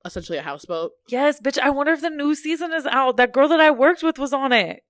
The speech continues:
Speaker 1: We've gotta watch.
Speaker 2: We, we have to tune
Speaker 1: I
Speaker 2: in.
Speaker 1: watched a couple episodes and it was just, like, boat Jersey Shore.
Speaker 2: Yeah.
Speaker 1: And people who, like, didn't know the, like, industry, so they were, like,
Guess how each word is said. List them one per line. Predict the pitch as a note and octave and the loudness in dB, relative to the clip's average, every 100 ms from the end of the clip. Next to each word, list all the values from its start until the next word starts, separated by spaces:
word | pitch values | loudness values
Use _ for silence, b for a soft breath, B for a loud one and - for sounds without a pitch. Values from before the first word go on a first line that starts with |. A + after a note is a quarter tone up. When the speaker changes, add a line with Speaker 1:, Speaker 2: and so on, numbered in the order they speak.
| - | -8
Speaker 1:
We've | G3 F3 | -8 -8
gotta | D3 G#2+ | -10 -10
watch. | E2 C2 - - - | -12 -14 -16 -20 -14
Speaker 2:
We, | A3+ C4 - | -4 -4 -2
we | A3 G#3+ A#3+ | -10 -6 -6
have | - - A#3 A3+ - | -6 -4 -2 -2 -4
to | G#3+ | -12
tune | - A3 | -2 0
Speaker 1:
I | |
Speaker 2:
in. | A#3+ | 0
Speaker 1:
watched | A#3+ B3+ | -2 -4
a | D4+ | -10
couple | - G3+ F#3 | -8 -8 -8
episodes | D3+ F3 E3 D3+ | -10 -10 -4 -4
and | E3 | -4
it | E3+ | -8
was | F3+ F3 | -10 -8
just, | F3+ - | -10 -8
like, | F#3 D#3+ A2 - _ _ _ _ _ _ _ _ _ - | -6 -6 -10 -20 _ _ _ _ _ _ _ _ _ -20
boat | F#3 G3 G3 F3+ | -10 -6 -6 -6
Jersey | F#3 F3 E3 | -10 -10 -10
Shore. | D3 D#3 C3+ G2+ - _ _ _ _ _ - | -12 -10 -10 -12 -18 _ _ _ _ _ 0
Speaker 2:
Yeah. | B3+ D#3+ - - | 2 2 0 -4
Speaker 1:
And | G#3 G3+ | -4 -2
people | G#3 G#3+ | -4 -4
who, | A3+ | -2
like, | G3 F3 | -2 -4
didn't | F3 F3+ E3+ F3 | -8 -8 -8 -8
know | D#3+ E3 | -6 -6
the, | E3+ E3+ | -6 -6
like, | D#3 C3+ - | -6 -8 -12
industry, | E3 E3 - G#3+ A3 A3+ | -14 -14 -14 -12 -12 -12
so | G3 | -12
they | F#3 | -12
were, | F#3 | -12
like, | F3+ D#3 | -12 -14